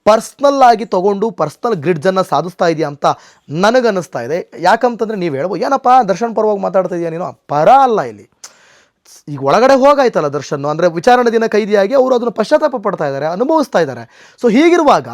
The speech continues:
ಜೈಲೊಳಗಡೆ ಇರುವಂಥ ಪರಿಸ್ಥಿತಿ ಬಗ್ಗೆ ನಾನು ಮಾತಾಡ್ತಾ ಇದ್ದೀನಿ. ನಾನು ಅವ್ರ ಪರ, ಇವ್ರ ಪರ, ಆ ಪರ, ಈ ಪರ, ಆ ಪರ, ಅವೆಲ್ಲ ಏನಿಲ್ಲ, ಪರ ಪರ ಗಿರ ಪರ ಎಲ್ಲ ಏನಿಲ್ಲ. ಇಲ್ಲಿ ಏನಿದ್ರು ನ್ಯಾಯ, ನ್ಯಾಯ. ಯಾವುದೇ ವ್ಯಕ್ತಿ ಆಗಿರಲಿ, ಅದು ಯಾವುದೇ ದೊಡ್ಡ ಜನ ಆಗಿರಲಿ, ಯಾವುದೇ ಪ್ರಭಾವಿ ಆಗಿರಲಿ,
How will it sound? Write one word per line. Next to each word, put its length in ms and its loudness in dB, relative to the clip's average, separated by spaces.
ಜೈಲೊಳಗಡೆ 640 4
ಇರುವಂಥ 300 0
ಪರಿಸ್ಥಿತಿ 420 -2
ಬಗ್ಗೆ 220 -4
ನಾನು 140 -2
ಮಾತಾಡ್ತಾ 400 -6
ಇದ್ದೀನಿ. 180 -10
ನಾನು 160 -2
ಅವ್ರ 180 6
ಪರ, 180 2
ಇವ್ರ 320 2
ಪರ, 220 2
ಆ 220 4
ಪರ, 280 2
ಈ 160 -4
ಪರ, 220 2
ಆ 200 2
ಪರ, 180 -4
ಅವೆಲ್ಲ 360 -4
ಏನಿಲ್ಲ, 720 0
ಪರ 200 0
ಪರ 180 2
ಗಿರ 180 0
ಪರ 160 0
ಎಲ್ಲ 140 2
ಏನಿಲ್ಲ. 420 0
ಇಲ್ಲಿ 260 -2
ಏನಿದ್ರು 480 2
ನ್ಯಾಯ, 420 2
ನ್ಯಾಯ. 400 -2
ಯಾವುದೇ 420 2
ವ್ಯಕ್ತಿ 340 -4
ಆಗಿರಲಿ, 340 -8
ಅದು 140 -6
ಯಾವುದೇ 340 4
ದೊಡ್ಡ 220 0
ಜನ 220 0
ಆಗಿರಲಿ, 440 -4
ಯಾವುದೇ 340 2
ಪ್ರಭಾವಿ 480 0
ಆಗಿರಲಿ, 360 -14